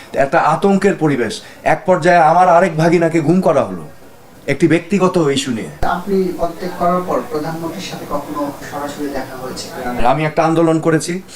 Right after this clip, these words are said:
Speaker 1: তিন দফা নিয়ে। আহ, আহ, তেসরা নভেম্বর জাতীয় চার নেতাকে কেন্দ্রীয় কারাগারে নির্মমভাবে হত্যা করা হলো।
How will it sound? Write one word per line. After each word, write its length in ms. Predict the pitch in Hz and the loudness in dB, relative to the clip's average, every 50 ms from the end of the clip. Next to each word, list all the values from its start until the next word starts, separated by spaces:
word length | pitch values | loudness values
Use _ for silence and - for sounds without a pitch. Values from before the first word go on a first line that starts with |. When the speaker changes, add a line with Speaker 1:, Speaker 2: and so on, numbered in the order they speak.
| - - - - - | -18 -20 -20 -8 -2
Speaker 1:
তিন 220 | - 185 180 175 170 | 2 2 4 4 4
দফা 260 | 165 160 - 170 165 | 2 2 2 0 0
নিয়ে। 180 | 160 151 151 170 190 208 - - - - - - - - | 2 2 0 -2 -4 -8 -16 -20 -20 -20 -20 -12 -4 0
আহ, 80 | 120 | 2
আহ, 340 | 123 123 123 123 120 117 101 104 90 - 87 - - - - 110 107 - - - - - - - - - - - - | 4 4 6 4 4 4 2 -2 -6 -8 -10 -10 -8 -6 -6 -4 -4 -4 -4 -4 -4 -4 -4 -6 -8 -8 -8 -6 -2
তেসরা 380 | - 190 185 - 202 196 190 185 | 0 0 2 2 4 4 4 4
নভেম্বর 460 | 175 165 160 151 139 127 120 113 104 101 | 4 2 2 0 0 0 0 0 0 2
জাতীয় 340 | 110 147 156 - 185 185 170 | 0 0 2 2 2 2 2
চার 180 | - 180 165 | 4 2 2
নেতাকে 560 | 170 170 170 165 175 165 170 175 170 165 165 165 - - | 2 2 2 2 2 2 2 4 2 2 2 -2 -6 -4
কেন্দ্রীয় 300 | - 185 175 175 180 175 | -2 0 2 2 2 2
কারাগারে 440 | 165 170 156 160 156 151 156 156 156 | 4 6 4 4 6 4 4 2 2
নির্মমভাবে 680 | 151 151 160 180 185 185 185 185 185 170 165 165 170 | 2 4 4 4 6 6 4 4 4 2 2 2 2
হত্যা 240 | 147 151 151 - 196 | 0 0 0 -2 -2
করা 140 | - 151 135 | 0 0 0
হলো। 280 | 127 120 117 110 101 | 0 -2 -4 -4 -6